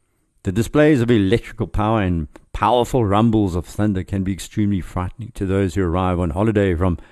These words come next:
other parts of the world. They were as powerfully frightening in eighteen eleven as well. The southeastern coastal region then transforms, with rivers turning into torrents and cutting deeply across the territory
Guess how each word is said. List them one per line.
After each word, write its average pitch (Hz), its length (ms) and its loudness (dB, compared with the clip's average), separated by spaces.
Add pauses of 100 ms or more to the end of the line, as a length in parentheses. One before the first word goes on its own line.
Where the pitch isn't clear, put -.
(180)
other 95 180 -4
parts 82 320 -4
of 85 60 -8
the 67 80 -12
world. 78 400 -2 (800)
They 78 120 -8
were 107 200 4
as 98 220 -2
powerfully 98 680 -4
frightening - 680 -8
in 95 200 -4
eighteen 95 320 -4
eleven 78 420 -4
as 78 240 -8
well. 82 300 -6 (1400)
The 104 80 -6
southeastern 156 600 4
coastal 135 400 2
region 120 320 4
then 113 180 6
transforms, 107 880 2
with 80 220 -6
rivers 87 420 0
turning 90 280 -2
into 82 200 -4
torrents 101 680 -4 (120)
and - 220 -12
cutting 80 380 -8
deeply 82 360 -6
across - 320 -8
the 92 100 -16
territory 82 540 -4